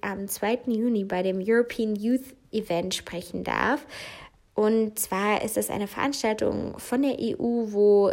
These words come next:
es ja einfach darum geht, ein bisschen auch den Austausch der Jugend zu fördern. Und da werden die verschiedensten Themen besprochen, die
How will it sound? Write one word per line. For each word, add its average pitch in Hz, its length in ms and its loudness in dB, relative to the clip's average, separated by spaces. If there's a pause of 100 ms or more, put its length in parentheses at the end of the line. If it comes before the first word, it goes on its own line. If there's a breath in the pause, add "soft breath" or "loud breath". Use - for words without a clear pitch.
(120)
es 196 360 -4
ja 180 200 -8
einfach - 420 -8 (160)
darum 208 280 -2
geht, 202 200 -2
ein 196 140 -4
bisschen - 260 -2
auch 208 120 -6
den - 260 -8
Austausch 190 760 0 (540 loud breath)
der 254 100 10
Jugend 269 420 6
zu 240 100 0
fördern. 202 600 0
Und 202 280 -2
da 185 160 0
werden 196 240 2
die 202 80 -4
verschiedensten 220 840 -4
Themen 208 340 0
besprochen, 190 640 -4
die 196 320 -4